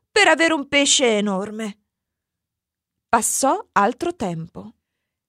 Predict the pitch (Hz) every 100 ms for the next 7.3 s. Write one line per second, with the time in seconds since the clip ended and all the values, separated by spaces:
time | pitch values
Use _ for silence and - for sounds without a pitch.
0 | _ - 220 220 190 - 220 190 185 196
1 | 262 294 277 254 202 190 - 285 311 339
2 | 381 339 220 240 226 269 311 294 247 220
3 | 214 214 285 294 226 214 - - 175 147
4 | 151 156 170 _ 415 403 277 202 156 156
5 | - 226 247 - 381 349 359 339 330 -
6 | 359 392 349 311 285 247 226 185 160 175
7 | 180 -